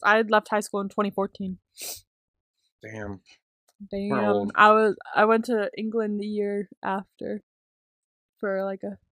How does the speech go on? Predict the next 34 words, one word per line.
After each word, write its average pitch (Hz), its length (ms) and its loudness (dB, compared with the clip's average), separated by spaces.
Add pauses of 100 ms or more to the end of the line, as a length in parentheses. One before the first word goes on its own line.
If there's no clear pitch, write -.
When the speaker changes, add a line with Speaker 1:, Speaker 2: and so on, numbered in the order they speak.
(220)
Speaker 1:
for, 214 100 -12
like, 214 120 -10
a 202 40 -10
month. 196 240 -10 (300)
I 214 80 6
remember 226 340 2
because 226 360 -2 (380)
<laughs> - 380 -20
we 254 100 4
were, 226 80 -4 (480)
twenty 294 180 8
sixteen 269 360 2
was 190 120 -6
horrible. 214 460 6
<laughs> - 40 -20 (300)
Speaker 2:
Oh, 269 440 12
I 240 100 12
know. 262 220 12
Speaker 1:
Like, 196 120 4
it 226 40 8
was, 247 240 4 (180)
it - 80 4
was 247 180 6
one 254 200 10
of 240 100 6
the 226 160 4
worst 214 320 4
years 196 240 4
ever, 196 220 2
and 190 180 0
I 202 60 4
remember 208 420 0
it 214 140 -6
so 214 580 4